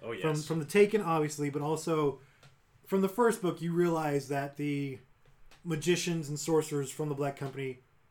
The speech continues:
Speaker 2: on a one-to-one scale, cannot touch the Taken.
Speaker 1: They ain't shit. <laughs>
Speaker 2: But if you play the long game,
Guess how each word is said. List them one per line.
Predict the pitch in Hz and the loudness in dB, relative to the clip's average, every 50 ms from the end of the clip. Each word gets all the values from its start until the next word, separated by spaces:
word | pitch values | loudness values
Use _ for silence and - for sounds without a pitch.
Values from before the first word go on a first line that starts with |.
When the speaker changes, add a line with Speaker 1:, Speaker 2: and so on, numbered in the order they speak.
| _ _ _ _ _ _ _ _ - | _ _ _ _ _ _ _ _ -6
Speaker 2:
on | - 247 254 | 0 4 4
a | 233 | 6
one-to-one | 226 226 214 202 196 185 180 170 | 6 6 6 6 4 4 4 0
scale, | - - 190 185 170 156 135 135 - - - - | 0 2 2 4 4 4 0 -2 -4 -10 -18 -10
cannot | - 247 240 214 185 180 175 165 143 135 - - | -4 0 0 2 2 4 4 4 2 2 0 -2
touch | - 175 156 139 - - - | -2 0 0 0 0 -4 -8
the | 135 | -8
Taken. | - - 131 120 107 - 117 - 101 98 | -6 -6 -6 -6 -8 -10 -16 -18 -18 -12
Speaker 1:
They | 101 104 135 | -8 -6 -4
ain't | 139 107 82 82 85 85 - - | -4 -6 -8 -12 -16 -20 -20 -20
shit. | - - - - - 135 - - - 180 - - - - - - _ - | -18 -16 -16 -14 -16 -16 -10 -4 -2 -2 -2 -4 -8 -20 -20 -18 _ -12
<laughs> | 180 - - - - - - - - - _ _ - - - - - _ _ _ _ | -12 -12 -14 -18 -20 -20 -20 -20 -20 -20 _ _ -20 -20 -20 -20 -20 _ _ _ _
Speaker 2:
But | - 156 | -2 -2
if | 139 - | 0 -2
you | 208 | -4
play | 208 - - 262 269 | -8 -6 -6 -6 -4
the | 247 | -4
long | 233 175 165 180 185 185 160 | -4 -2 -2 -2 -2 -2 -4
game, | 123 123 117 110 110 - | -6 -8 -10 -12 -16 -20